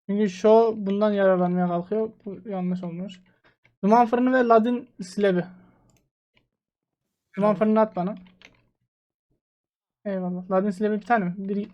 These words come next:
Speaker 1: iki tane daha getirsene. Şunda sıkıntı yok. Bakayım şunlara. Ee, bu değişecek. Bir dakika yiyin.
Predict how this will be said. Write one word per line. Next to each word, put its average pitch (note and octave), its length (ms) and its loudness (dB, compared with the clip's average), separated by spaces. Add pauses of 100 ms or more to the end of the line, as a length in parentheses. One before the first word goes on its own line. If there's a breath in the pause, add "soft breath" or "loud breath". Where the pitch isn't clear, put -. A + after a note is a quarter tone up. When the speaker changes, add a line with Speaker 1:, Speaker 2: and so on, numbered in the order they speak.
(340)
Speaker 1:
iki - 140 -8
tane G#3+ 160 4
daha G#3+ 80 2
getirsene. G3 360 -2 (160)
Şunda G#3 300 -2
sıkıntı G#3+ 320 -4
yok. F3+ 120 0 (600 soft breath)
Bakayım G3 280 -2
şunlara. G3 360 -4 (920 soft breath)
Ee, F#3+ 400 2
bu F#3 160 -2
değişecek. F3 500 -4
Bir F3 80 -10
dakika E3+ 320 -14
yiyin. F3+ 280 -10